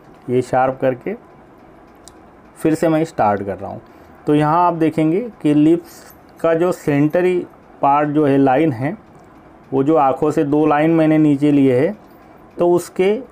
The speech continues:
थोड़ा सा अंदर, तो ये ऊपर की लिप्स यहाँ पर देखेंगे आप किस तरह मैंने बनाई है। तो ये ऊपर की लिप्स बन गई और नीचे की लिप्स ये मोटी आती है,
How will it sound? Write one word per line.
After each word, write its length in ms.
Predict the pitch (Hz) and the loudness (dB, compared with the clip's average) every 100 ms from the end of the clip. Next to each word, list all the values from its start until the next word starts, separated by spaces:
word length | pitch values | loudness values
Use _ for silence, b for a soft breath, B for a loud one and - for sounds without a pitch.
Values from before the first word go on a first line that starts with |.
| - - - | -20 -18 -4
थोड़ा 240 | 170 208 214 | 0 0 0
सा 140 | 214 | 0
अंदर, 440 | 156 139 120 104 - - - - - - - - - - | 2 2 2 -2 -8 -20 -20 -20 -20 -20 -20 -20 -16 -2
तो 100 | 147 | 2
ये 180 | 147 165 | 4 2
ऊपर 320 | 147 139 151 | 0 0 -4
की 240 | 139 160 | 0 0
लिप्स 380 | 147 151 - - 120 | 2 -2 -4 -14 -6
यहाँ 240 | 123 127 | -2 0
पर 140 | 123 135 | -2 -2
देखेंगे 400 | 135 139 135 139 | -2 0 -2 0
आप 180 | 156 - - - - | -4 -8 -20 -20 -6
किस 200 | 123 - | -6 -2
तरह 180 | 131 127 | -2 0
मैंने 220 | 127 123 | 0 -2
बनाई 320 | 120 120 123 | -2 -2 -4
है। 160 | 123 196 - - - - | -6 -10 -16 -20 -20 -12
तो 80 | 123 | -6
ये 160 | 123 123 | -2 -2
ऊपर 280 | 120 123 | -2 -4
की 120 | 123 127 | -2 -2
लिप्स 300 | 131 120 123 | -2 -4 -4
बन 180 | 131 127 | -4 -2
गई 160 | 143 - - - - | -4 -6 -20 -10 -2
और 160 | 123 | -2
नीचे 380 | 127 131 131 143 | 0 -2 -2 -4
की 120 | 139 | -4
लिप्स 1200 | 147 160 - - - - - - - - - - 127 | -4 -4 -10 -20 -20 -20 -20 -20 -20 -20 -20 -16 -6
ये 240 | 135 185 - | -6 -6 -4
मोटी 420 | 151 160 175 175 160 | 0 0 0 0 0
आती 300 | 117 - 101 | 0 -2 -4
है, 160 | 98 | -6